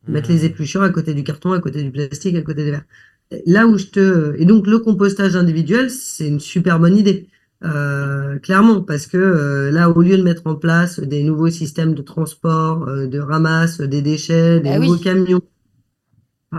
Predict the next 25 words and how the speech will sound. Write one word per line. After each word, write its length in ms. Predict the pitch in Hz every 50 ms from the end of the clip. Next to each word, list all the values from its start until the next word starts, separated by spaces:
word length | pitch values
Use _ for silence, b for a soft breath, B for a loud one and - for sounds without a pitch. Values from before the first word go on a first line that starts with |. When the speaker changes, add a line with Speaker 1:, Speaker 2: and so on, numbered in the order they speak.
| - - - - -
Speaker 1:
voilà, 300 | 170 180 185 196 185 151
c'est, 960 | 139 - 170 156 147 147 147 147 151 147 147 147 147 147 151 151 151 151 151
ça 180 | 151 - 175 170
coûte 180 | 165 170 165 -
cher, 480 | - 220 214 233 262 311 311 - - _ - 165
euh, 380 | 156 156 151 151 151 151 151
c'est 400 | 147 - - 170 156 151 151 151
pas 160 | 151 - 151
très 260 | 147 - 165 147 139 151
écologique, 720 | 147 - 160 151 160 170 170 240 269 294 262 - - - _ _ _ _ _ _ - -
euh, 420 | 160 160 151 151 156 156 156 156 -
et 140 | 156 156 147
puis 240 | - - 165 160
finalement, 420 | 160 - 165 160 156 170 208 233 240
c'est, 220 | 233 - 165 147
c'est 200 | - - - 151
un 140 | 143 143 147
peu 120 | 143 165 175
un 140 | 175 175 180
non-sens, 420 | 202 233 233 240 262 262 247 -
parce 220 | - - 151 -
qu'encore 320 | - - 151 151 170 160 160
une 140 | 160 165 165
fois, 180 | 170 247 262 262 - - _ _ _
tu 200 | - - 165